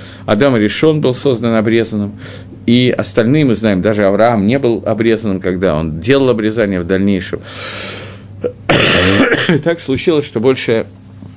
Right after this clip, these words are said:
э, большее количество людей в мире, они рождаются с орлой, и потом эта орла удаляется как знак завета между народом Израиля, который был заключен Авраамом со Всевышним. Моше Рабейну, он изначально не имел отношения к этой клипы,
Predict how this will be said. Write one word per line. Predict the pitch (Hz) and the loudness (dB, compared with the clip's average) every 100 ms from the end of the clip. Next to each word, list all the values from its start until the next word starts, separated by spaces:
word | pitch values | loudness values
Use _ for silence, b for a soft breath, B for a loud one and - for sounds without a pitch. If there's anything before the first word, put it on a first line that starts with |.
| - - - - - - - - | -20 -20 -20 -20 -20 -12 -12 -8
э, | 98 90 87 | -6 -4 -2
большее | 98 127 - 101 | 0 0 0 -2
количество | 110 113 - - 82 85 | 0 0 -2 -2 -2 0
людей | 98 110 107 101 | 2 4 4 4
в | |
мире, | 175 185 156 B B B | 4 2 0 B B B
они | 117 143 | 2 4
рождаются | 139 123 - 143 110 - | 4 0 2 2 2 -2
с | - - | -4 2
орлой, | 180 175 165 | 2 4 0
и | - | 0
потом | 123 113 160 | -2 0 2
эта | 131 131 | 2 4
орла | 139 131 117 | 4 4 2
удаляется | - 92 110 143 160 151 - | 2 2 4 4 4 2 -2
как | - 120 98 | -2 -2 -2
знак | 104 139 123 | 0 0 0
завета | 101 104 131 120 | 0 2 2 2
между | 98 95 92 | -2 0 2
народом | 104 101 92 | 2 2 2
Израиля, | 90 123 135 135 127 - B B - | 0 2 2 2 0 -4 B B -4
который | 107 113 101 | 0 2 4
был | 98 | 4
заключен | 90 90 90 131 | 2 -2 -2 0
Авраамом | 104 95 107 117 101 | 2 4 2 2 -2
со | - - | -4 -8
Всевышним. | - 95 87 - - - B B B | -2 -2 -2 -8 -12 -14 B B B
Моше | - 127 165 | 0 2 2
Рабейну, | 156 190 196 190 - | 2 4 2 0 2
он | 147 143 | 4 6
изначально | 117 131 131 - 165 147 | 4 2 2 2 2 2
не | 113 104 | 2 2
имел | 117 120 | 2 0
отношения | 104 107 - 127 101 | 0 -4 -2 0 0
к | 90 | 0
этой | 113 92 | 0 0
клипы, | - 107 101 170 175 | 0 0 2 0 0